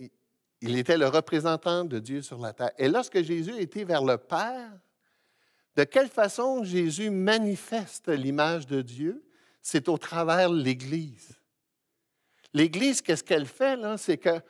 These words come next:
par ses dons spirituels, certains ont les mains de Jésus,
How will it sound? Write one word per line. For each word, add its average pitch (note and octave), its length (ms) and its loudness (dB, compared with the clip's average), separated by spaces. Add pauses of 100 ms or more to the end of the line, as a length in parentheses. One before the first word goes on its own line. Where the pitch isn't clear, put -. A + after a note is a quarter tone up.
(540)
par B3 220 0
ses G3 260 0
dons B3+ 240 0
spirituels, G3 1000 0 (800)
certains A3+ 540 2
ont E3 140 4
les C#3 240 4
mains A#3+ 260 2
de A3+ 80 -6
Jésus, F#3+ 680 -4